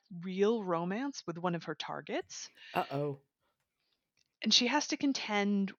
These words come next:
Speaker 1: with his suspicious friends in one of my favorite <laughs> scenes. They're really, like, <laughs> you know, sort of dragging her over the coals. <laughs> Um,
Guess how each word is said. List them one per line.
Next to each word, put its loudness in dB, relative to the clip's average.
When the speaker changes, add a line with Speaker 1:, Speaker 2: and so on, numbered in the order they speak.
Speaker 1:
with -2
his -2
suspicious -4
friends -2
in -2
one 2
of -2
my -2
favorite -2
<laughs> -12
scenes. -6
They're -6
really, -2
like, -12
<laughs> -12
you -2
know, -6
sort -4
of -8
dragging 2
her 0
over 0
the -6
coals. -4
<laughs> -10
Um, -8